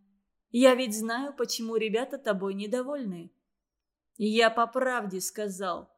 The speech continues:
как есть. Не терпит нас учитель». «Как у тебя язык поворачивается на такие слова?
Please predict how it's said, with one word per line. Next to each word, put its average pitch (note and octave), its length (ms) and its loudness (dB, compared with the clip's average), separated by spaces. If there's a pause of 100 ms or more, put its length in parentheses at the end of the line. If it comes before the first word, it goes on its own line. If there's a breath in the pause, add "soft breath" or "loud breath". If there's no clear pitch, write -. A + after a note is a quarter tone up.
как B3 280 0
есть. A3+ 580 -2 (300)
Не C4 260 2
терпит G#3 500 -2
нас G3 300 -6
учитель». G3 680 -8 (1080)
«Как C4 380 2
у C4 80 -6
тебя C4+ 280 -4
язык C4+ 800 -2
поворачивается A3+ 960 -2
на A#3+ 100 -6
такие A#3+ 480 -4
слова? A3 720 -4